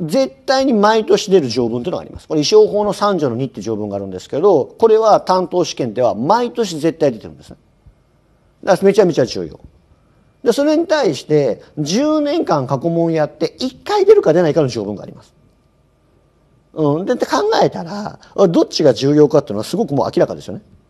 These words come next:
当然優先度が高い方をやっていけばいい。で、その時に、優先度が高いか低いかの判断っていうのが、やっぱつかないんですよ、皆さんだと。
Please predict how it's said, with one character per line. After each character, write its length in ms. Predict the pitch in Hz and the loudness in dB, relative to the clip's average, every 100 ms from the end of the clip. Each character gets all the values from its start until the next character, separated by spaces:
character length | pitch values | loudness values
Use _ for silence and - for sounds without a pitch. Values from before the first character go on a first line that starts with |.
| _ _ _ _ - - | _ _ _ _ -20 -4
当 160 | 247 233 | 0 4
然 120 | 180 | 4
優 220 | 220 240 | 4 2
先 160 | 240 208 | 2 0
度 80 | |
が 100 | 117 | 0
高 240 | 110 127 117 | -2 0 0
い 60 | |
方 240 | 85 - 202 | 0 -2 2
を 60 | 156 | 2
や 80 | |
っ 40 | 107 | 0
て 120 | 101 | -8
い 40 | |
け 60 | 85 | -12
ば 100 | 71 | -14
い 40 | |
い。 40 | - _ _ _ _ _ - | -18 _ _ _ _ _ -10
で、 60 | 214 | -4
そ 200 | 302 339 | -2 0
の 60 | |
時 280 | 415 427 110 | 0 0 0
に、 400 | 92 127 107 69 _ _ | -4 -4 -6 -10 _ _
優 380 | - 226 302 302 | -2 0 0 -2
先 260 | 277 330 202 | -4 -4 -2
度 140 | 120 | -2
が 340 | 120 123 - - | 2 0 0 -8
高 360 | - 196 202 285 | -4 -2 0 0
い 80 | 240 | 0
か 120 | 143 | -2
低 240 | - 190 | -2 0
い 60 | 156 | 2
か 120 | 123 | 0
の 60 | 110 | -4
判 280 | 156 147 | -2 -2
断 160 | 117 98 | -4 -8
っ 20 | |
て 80 | 98 | -8
い 20 | |
う 40 | 101 | -8
の 120 | 90 | -6
が、 340 | 110 120 87 - - - | -2 -2 -4 -12 -20 -6
や 100 | 226 | -2
っ 20 | |
ぱ 80 | 180 | -2
つ 100 | - | 0
か 120 | 214 | -2
な 60 | |
い 40 | 120 | -2
ん 20 | |
で 20 | |
す 40 | 98 | -4
よ、 60 | |
皆 140 | 117 117 | -6 -6
さ 120 | 95 | -8
ん 40 | |
だ 80 | 76 | -12
と。 120 | - | -16